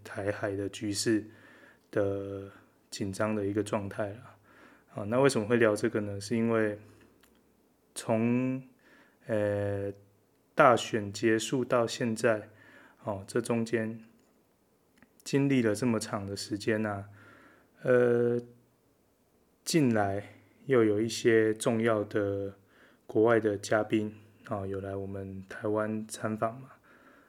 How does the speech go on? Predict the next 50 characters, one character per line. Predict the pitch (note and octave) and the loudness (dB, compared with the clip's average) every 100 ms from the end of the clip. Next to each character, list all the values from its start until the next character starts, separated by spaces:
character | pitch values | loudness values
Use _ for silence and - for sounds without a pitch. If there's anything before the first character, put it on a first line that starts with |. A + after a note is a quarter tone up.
| _ - | _ -16
哦， | A2 G2+ G#2 - - | -14 -14 -16 -20 -10
那 | A#2 G#2 G2+ G2 | -4 -4 -4 -2
不 | - | -2
知 | B2 B2+ | 0 6
道 | A#2+ | 6
是 | A2+ C3 | 6 0
不 | A2+ | -2
是 | - B2 | 0 2
因 | A2+ A#2 A#2 | 2 2 2
为 | A2 G#2+ G#2+ - - - - - | 0 -2 -6 -18 -20 -20 -20 -6
我 | |
们 | A2 G#2 | -4 -2
在 | G#2 | 0
国 | A2+ - G#2 | 0 2 0
际 | - A2+ | 0 -4
上 | - G#2+ | -4 -4
太 | - A#2 | 2 2
活 | G#2 G2 | 2 2
跃 | A2 | 2
了， | G#2 A#2+ - - - | 0 -6 -18 -20 -10
哦， | A2+ G2 G2 | -6 -6 -4
还 | G#2+ | -6
是 | - A#2 A2 G#2+ - - - - _ _ | 2 2 2 0 -12 -20 -20 -20 _ _
中 | A#2+ A#2 | 0 2
国 | A2 | 2
它 | G2+ - G#2+ | 0 0 0
内 | G#2+ A2+ G#2 | 0 0 -2
部 | A#2+ G#2+ | 0 0
有 | G2+ | 0
什 | G2 B2+ | -6 -8
么 | A2+ | -4
压 | G#2 G2+ | -4 -4
力， | G2+ | -6
不 | G#2 | -6
晓 | A2+ A2+ | -4 -4
得 | B2 | -4
啦， | B2+ C3 - - | -8 -10 -18 -20
哦， | - G2+ - | -8 -8 -8
总 | - G#2+ | -8 -6
之 | G2 C3 | -4 0
呢， | C3+ B2+ B2 - - - - _ _ _ - | 2 2 0 -6 -20 -20 -20 _ _ _ -6
我 | A2+ | -2
们 | G#2 G#2 | -2 2
的 | G#2+ G#2 | 2 2
好 | G2+ G#2 | 2 0
邻 | G2+ G#2+ | 2 0
居 | A2 | 0
中 | B2 B2 B2 | 0 0 2
国 | A2 | 0
呢， | G#2 G#2+ | 0 -4